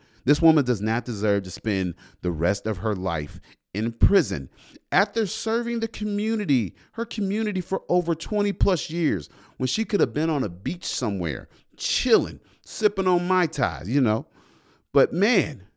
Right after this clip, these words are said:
she made this one mistake and now her entire life is over. I'm glad the fact that, yes, justice has been served for Daunte Wright. Now, people's definition of justice is different, but two years in probation is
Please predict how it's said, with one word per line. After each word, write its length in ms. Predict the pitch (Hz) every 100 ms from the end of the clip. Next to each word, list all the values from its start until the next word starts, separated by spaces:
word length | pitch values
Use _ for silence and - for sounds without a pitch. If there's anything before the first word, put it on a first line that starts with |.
| _
she 180 | - -
made 340 | 165 160 165 151
this 140 | 117
one 180 | 131 156
mistake 420 | 147 - 165 165
and 120 | 113
now 180 | 120 131
her 200 | 127 120
entire 420 | 107 - 131 131
life 300 | 110 107 135
is 120 | 107
over. 360 | 90 131 175 185 _ _ _ _ _ _ _ _ -
I'm 180 | 127 147
glad 400 | 131 156 165 165
the 80 | 170
fact 340 | 151 139 135
that, 220 | 120 95 -
yes, 320 | 98 90 -
justice 420 | 113 107 113 135
has 240 | - 113 110
been 160 | 113
served 380 | 104 - 104 101
for 100 | -
Daunte 440 | 95 92 95 104 95
Wright. 300 | 92 65 - _ _ _ _ _ _ _
Now, 160 | 101 90
people's 340 | - 123 117
definition 520 | 98 110 104 101 -
of 100 | 92
justice 640 | 78 113 120 107 95 - - -
is 220 | - 90
different, 500 | 82 92 123 120 80
but 280 | 71 71 64 _ _ _ _ _ _ _ _ _ _ _ _ _ _
two 200 | - 165
years 460 | 131 123 131 113 -
in 160 | 95
probation 540 | 101 107 92 113 107 69
is 260 | 85 76